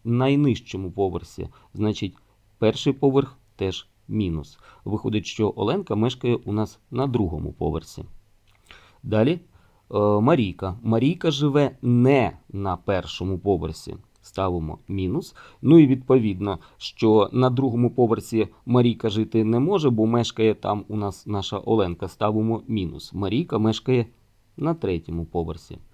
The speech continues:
Відповідно, можна встановити, що Галинка мешкає на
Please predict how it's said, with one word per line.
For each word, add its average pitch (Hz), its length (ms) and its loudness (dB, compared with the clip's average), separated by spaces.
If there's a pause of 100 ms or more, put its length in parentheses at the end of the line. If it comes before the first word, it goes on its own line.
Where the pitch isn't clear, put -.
(320)
Відповідно, 175 540 0
можна 123 440 0 (300)
встановити, 139 580 0
що 101 300 -2
Галинка 156 580 -4 (240)
мешкає 107 520 -4 (320)
на 117 320 0